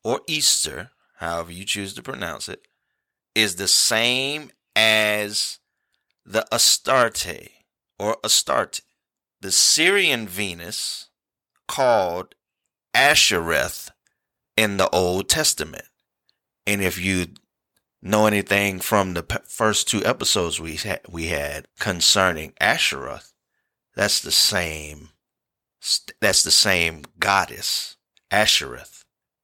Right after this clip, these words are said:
is the same goddess as what he's talking about here that they mention in the Old Testament. It says,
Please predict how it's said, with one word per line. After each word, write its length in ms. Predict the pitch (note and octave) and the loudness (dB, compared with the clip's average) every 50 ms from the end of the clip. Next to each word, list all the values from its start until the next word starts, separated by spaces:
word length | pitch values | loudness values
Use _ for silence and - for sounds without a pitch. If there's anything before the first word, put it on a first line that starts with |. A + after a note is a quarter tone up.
| _ _ _ | _ _ _
is 160 | - F#2+ F2 | -4 -4 -4
the 80 | F2 E2 | 2 2
same 380 | - - G#2+ F#2+ F#2 F2 E2 | 2 4 4 2 2 0 -2
goddess 440 | D#2+ E2+ F2+ F2+ F2 D#2+ - - - - | 0 2 2 2 2 0 -2 -4 -4 0
as 300 | - E2+ D#2+ E2 D#2+ E2 | 2 2 2 2 0 0
what 220 | E2 E2 - - | -2 -2 -4 -4
he's 300 | - - A2 G2 - - | -4 -4 0 2 2 2
talking 300 | - - C#2+ - - D2+ | 2 2 0 0 -2 -8
about 320 | D2+ D#2 - - G#1+ - | -6 -8 -6 -6 -4 -6
here 300 | - A#2+ A#2 - - - - - _ _ _ _ _ _ _ _ _ _ _ _ _ _ _ _ _ _ _ _ _ - | -6 -6 -6 -6 -8 -12 -18 -20 _ _ _ _ _ _ _ _ _ _ _ _ _ _ _ _ _ _ _ _ _ -2
that 280 | E2+ F2+ F2 - - | 0 0 0 2 2
they 100 | F2+ F2+ | 0 0
mention 380 | F2 F#2 F2+ E2 - - D#2+ D#2 | 0 0 -2 -2 -2 -2 -2 -2
in 100 | D#2 D#2+ | -6 -6
the 120 | D#2+ - - | -6 -4 -4
Old 240 | C#2+ A#1 A1+ - | -4 -4 -4 -2
Testament. 500 | - C3+ B2 - - - - - - - _ _ _ _ _ _ _ _ _ _ _ _ _ | -2 -2 -2 -4 -4 -6 -14 -20 -20 -20 _ _ _ _ _ _ _ _ _ _ _ _ _
It 160 | - G#2 G#2+ | 0 4 4
says, 640 | - - A2+ G#2 G2+ G2 G2 F#2 E2+ F2+ - - | 4 6 6 4 4 4 2 0 -2 -4 -6 -6